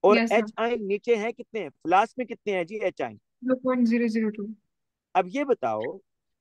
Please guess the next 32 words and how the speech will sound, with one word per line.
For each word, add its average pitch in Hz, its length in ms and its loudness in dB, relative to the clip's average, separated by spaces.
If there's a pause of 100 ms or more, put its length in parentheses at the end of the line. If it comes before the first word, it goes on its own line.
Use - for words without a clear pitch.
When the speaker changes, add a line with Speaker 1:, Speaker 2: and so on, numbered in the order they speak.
(200)
Speaker 1:
कि 190 60 4 (160)
यूज़ 247 380 -4
कितने 185 300 -6
होंगे, 143 280 -2
ये 226 100 4
तो 226 140 2
आपने 180 380 0
डाल 123 240 -4
दिए, 151 140 -4
यूज़ 208 460 -6
इतने 180 220 -6
होंगे 127 420 0
कि 156 180 -2
ज़ीरो 127 380 4 (120)
पॉइंट 175 300 0 (140)
ज़ीरो 185 300 -2
ज़ीरो 170 220 -2
टू 175 220 -6
सारे 120 340 -2
यूज़ 156 320 -2
हो 185 100 4
जाएंगे 196 420 0 (380)
और 180 140 2 (100)
ओएच 220 260 4
के 208 160 -2
ज़ीरो 190 280 0 (180)
पॉइंट 190 300 -8
ज़ीरो 180 260 -2
ज़ीरो 180 240 2
टू 208 260 -8
यूज़ 196 320 -4
होंगे, 190 380 0